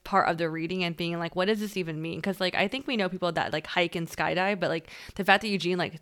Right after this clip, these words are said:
taught scuba diving in Thailand, it was just did all these crazy things,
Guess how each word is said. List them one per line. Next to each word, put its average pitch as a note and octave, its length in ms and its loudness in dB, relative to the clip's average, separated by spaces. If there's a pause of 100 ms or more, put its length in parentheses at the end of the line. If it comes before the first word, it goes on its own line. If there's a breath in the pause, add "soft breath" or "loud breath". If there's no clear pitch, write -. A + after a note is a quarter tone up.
taught - 320 2
scuba E3+ 320 -4
diving E3+ 560 0
in D#3+ 180 -6
Thailand, E3 500 -2
it D#3+ 40 -4
was E3 120 -4
just F#3 160 -6
did G#3 100 -2
all F#3 100 4
these F3+ 160 0
crazy E3+ 340 -4
things, F3 540 -6